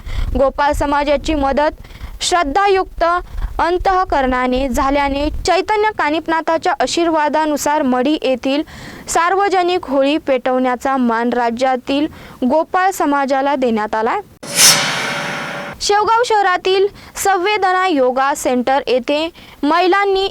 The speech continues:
एकत्र येत रंगाची उधळण करत आनंद आणि उत्साहात होळी साजरी केली. महिलांनी एकमेकींना रंग लावून स्नेहबंध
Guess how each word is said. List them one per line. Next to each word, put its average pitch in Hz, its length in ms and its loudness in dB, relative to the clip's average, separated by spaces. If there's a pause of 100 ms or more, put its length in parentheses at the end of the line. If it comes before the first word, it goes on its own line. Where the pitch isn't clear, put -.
एकत्र 339 560 0
येत 294 240 0
रंगाची 262 640 0
उधळण 277 400 0
करत 277 260 0 (120)
आनंद 294 360 0
आणि 294 380 0
उत्साहात 277 460 -2
होळी 262 240 2
साजरी 233 420 -2
केली. 233 300 -2 (380)
महिलांनी 277 640 2
एकमेकींना 320 760 0
रंग 277 240 0
लावून 302 400 2
स्नेहबंध 294 800 0